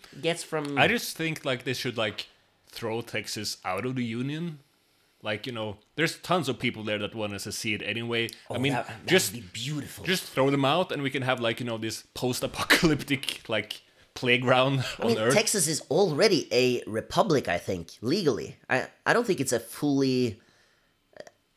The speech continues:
Speaker 1: I'm sure it's a state, like a
Speaker 2: It's a
Speaker 1: fully,
Speaker 2: state.
Speaker 1: a fully included state, but it's also a kind of, some kind of separate republic of its own. They've, they've managed to, you know,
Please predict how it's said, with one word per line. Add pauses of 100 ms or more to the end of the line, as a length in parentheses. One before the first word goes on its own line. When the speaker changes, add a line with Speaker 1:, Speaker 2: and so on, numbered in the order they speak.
(340)
Speaker 1:
I'm
sure
it's
a
state,
like
a
Speaker 2:
It's
a
Speaker 1:
fully,
Speaker 2:
state.
Speaker 1:
a
fully
included
state, (320)
but
it's
also
a (680)
kind
of, (220)
some
kind
of
separate (300)
republic
of
its
own.
They've, (240)
they've
managed
to, (220)
you
know,